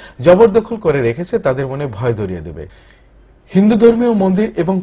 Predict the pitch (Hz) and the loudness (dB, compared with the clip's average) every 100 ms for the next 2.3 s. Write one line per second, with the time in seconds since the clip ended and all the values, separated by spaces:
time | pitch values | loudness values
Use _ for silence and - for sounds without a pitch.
0 | 180 165 175 - 127 120 160 165 160 156 | -4 -2 0 0 -4 -6 -8 -6 -2 -4
1 | 127 131 160 170 165 120 113 123 110 151 | -4 -8 -8 -8 -6 -8 -6 -8 -8 -8
2 | 208 208 | -8 -8